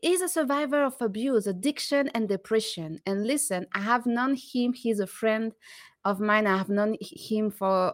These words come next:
uh, almost two years, I believe, on LinkedIn, and I didn't know that aspect of his life. And he uses his public platform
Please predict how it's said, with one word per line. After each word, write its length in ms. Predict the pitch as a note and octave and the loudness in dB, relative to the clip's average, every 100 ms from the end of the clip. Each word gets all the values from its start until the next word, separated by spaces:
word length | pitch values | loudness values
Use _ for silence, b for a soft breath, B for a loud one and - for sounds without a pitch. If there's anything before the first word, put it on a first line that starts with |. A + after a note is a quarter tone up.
| - | -2
uh, 220 | F3 F3 E3 - | -2 -2 -6 2
almost 320 | C4 D#4 E4 - | 6 6 6 4
two 80 | |
years, 260 | B3 G#3+ G#3 | 6 6 6
I 60 | F#3+ | 2
believe, 300 | F#3 F#3 F3+ | 2 2 2
on 140 | F3 | 2
LinkedIn, 480 | F#3+ G3 G3+ G3+ G3+ | 2 2 2 0 -2
and 300 | G3 G3 G3+ - | -2 -2 -4 -6
I 180 | A3 B3+ | -4 -2
didn't 420 | A#3 B3+ B3 A#3 | 0 2 2 2
know 180 | A3+ A#3 | 0 0
that 160 | G#3+ G3+ | -2 -2
aspect 400 | F#3+ F#3 F3+ E3+ | -4 -4 -6 -6
of 80 | G3+ | -2
his 200 | G#3 G#3+ | 2 2
life. 460 | - C2+ - - - b b b _ | 2 -2 -4 -10 -18 b b b _
And 200 | A3+ A3+ | 6 6
he 300 | A3 - D4+ | 4 4 6
uses 640 | C#4 A#3 D4+ F#4+ C4+ G3+ - | 6 6 4 4 4 2 2
his 380 | - - D#4 - | -2 0 0 0
public 360 | C4 A3+ A#3 | 0 0 -2
platform 600 | A#3 A3+ - - G3 F#3 | -2 -2 -2 -4 -2 -2